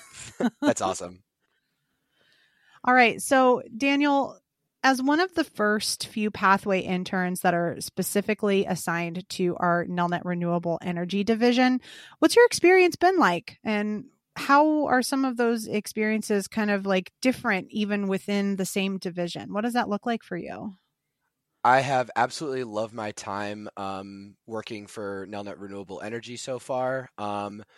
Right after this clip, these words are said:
Speaker 2: my previous rotation was on the marketing team, and I'm currently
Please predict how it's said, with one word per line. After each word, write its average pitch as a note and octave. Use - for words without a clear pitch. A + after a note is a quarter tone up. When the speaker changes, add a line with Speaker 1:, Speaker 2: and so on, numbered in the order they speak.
Speaker 2:
my A2
previous B2+
rotation C3
was G#2+
on G#2
the G2
marketing B2
team, D#3+
and A2+
I'm A2
currently A2+